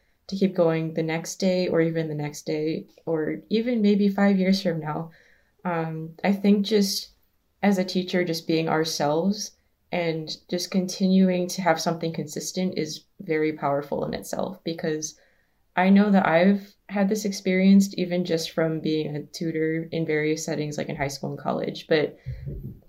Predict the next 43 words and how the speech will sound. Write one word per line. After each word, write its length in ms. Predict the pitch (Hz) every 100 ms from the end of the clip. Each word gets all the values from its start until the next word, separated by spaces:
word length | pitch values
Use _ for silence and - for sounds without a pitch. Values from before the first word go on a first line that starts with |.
| -
uh, 260 | 180 180 -
I 160 | 185
would, 380 | 180 185 180 190 _ _ _ _ -
I'll 140 | 185 196
have 240 | 196 185
this 180 | 185 185
experience 500 | 170 - 175 175 170
where 60 | 165
it's 120 | 165
like, 140 | 190
"I'm 140 | 277 370
not 180 | 403
sure 200 | - 403
if 100 | 349
I'm 160 | - 247
really 260 | 233 233 214
getting, 400 | 202 190 180 185
like, 220 | 165 165
the 100 | 170
message 360 | 165 190 175
across 440 | 175 - 165 160 -
to, 120 | 180
like, 340 | 165 165 - _ _ - - -
you 120 | 196
know, 100 | 180
the 100 | 170
people 320 | 175 190 185
that 100 | 175 165
I'm 160 | 160
trying 200 | 165 165
to 40 | 165
help," 240 | 165 156
or, 100 | 170 170
like, 140 | 170
"I'm 120 | 190 202
not 180 | 202
sure 200 | - 190
if 120 | 175 165
I've 140 | 156
actually 380 | 156 156 - 156
really 200 | 147 143
helped 300 | 156 151 -
them." 340 | 190 202 233